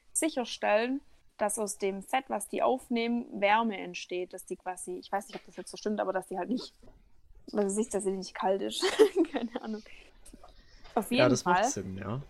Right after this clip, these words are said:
Speaker 1: Das Interessante an der ganzen Sache ist, sobald du, also sobald du erwachsen bist, äh, bildet sich das einfach zurück. Das heißt, wir Erwachsenen, oder halt, wenn du erwachsen bist, hast du das einfach nicht mehr.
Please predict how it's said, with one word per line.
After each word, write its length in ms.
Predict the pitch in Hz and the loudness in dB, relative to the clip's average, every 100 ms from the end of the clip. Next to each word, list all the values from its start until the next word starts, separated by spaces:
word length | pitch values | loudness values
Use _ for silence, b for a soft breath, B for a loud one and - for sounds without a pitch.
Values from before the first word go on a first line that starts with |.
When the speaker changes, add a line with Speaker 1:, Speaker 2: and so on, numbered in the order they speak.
| - - _ - | -18 -20 _ -8
Speaker 1:
Das 160 | 208 - | -6 -2
Interessante 520 | 214 208 269 269 220 | -2 0 0 2 2
an 100 | 190 | -2
der 100 | 180 | -2
ganzen 240 | 185 190 | -4 -4
Sache 200 | 208 196 | -4 -2
ist, 360 | - 220 - - _ - | -2 -2 -4 -14 _ -10
sobald 380 | 202 214 226 | 2 4 4
du, 340 | 208 202 196 214 _ _ | 0 -6 -8 -12 _ _
also 180 | 202 202 | -8 -6
sobald 320 | 190 220 226 | 0 0 0
du 40 | 196 | -2
erwachsen 460 | 214 262 - 208 | 2 2 2 -4
bist, 300 | 214 262 - - - _ _ _ _ _ _ - | -2 -4 -8 -18 -20 _ _ _ _ _ _ -10
äh, 400 | - 175 175 170 - _ | -2 -2 -2 -6 -12 _
bildet 260 | 233 226 202 | -2 0 -2
sich 140 | 233 | -8
das 100 | - | -4
einfach 240 | - 196 - | -4 -4 -10
zurück. 300 | 208 220 214 - - | -4 -2 -4 -10 -12
Das 160 | - | 0
heißt, 360 | 208 214 240 - 285 | 4 4 2 -6 -10
wir 220 | 214 185 | 0 0
Erwachsenen, 580 | 185 202 - 202 220 - | 2 -2 -2 -10 -10 -10
oder 140 | 196 | -10
halt, 100 | 190 | -8
wenn 80 | 180 | -6
du 60 | 190 | -2
erwachsen 320 | 226 - 202 | -2 -2 -6
bist, 120 | - - | -6 -12
hast 140 | - | -6
du 40 | 190 | -6
das 140 | 185 | -6
einfach 200 | 180 180 | -10 -12
nicht 200 | 180 - | -16 -12
mehr. 160 | 180 | -14